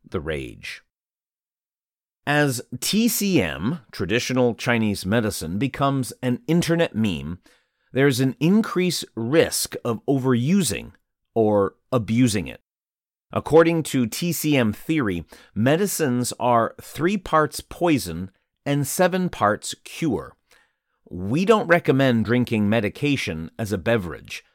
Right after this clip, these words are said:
says Gu, who's been studying T C M for over four years now.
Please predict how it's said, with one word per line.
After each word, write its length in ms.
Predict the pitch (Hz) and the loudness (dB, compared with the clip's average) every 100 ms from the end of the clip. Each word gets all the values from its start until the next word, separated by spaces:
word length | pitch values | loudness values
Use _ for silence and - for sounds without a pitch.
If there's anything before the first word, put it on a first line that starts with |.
| _ - | _ -12
says 280 | - 90 78 | -6 -4 -6
Gu, 360 | - 78 73 _ - - _ | -8 -10 -10 _ -20 -20 _
who's 200 | 117 104 | -2 -2
been 180 | 98 92 | -2 -6
studying 500 | - 151 131 107 95 | 0 2 2 0 -2
T 200 | - 113 | -2 -4
C 240 | - 98 | -4 -4
M 160 | 101 87 | -4 -4
for 220 | - 107 | -4 0
over 340 | 120 101 101 - | 0 0 -2 -4
four 300 | - 151 104 | -4 0 0
years 380 | 95 120 117 90 | 0 -2 -4 -6
now. 280 | 64 53 | -12 -16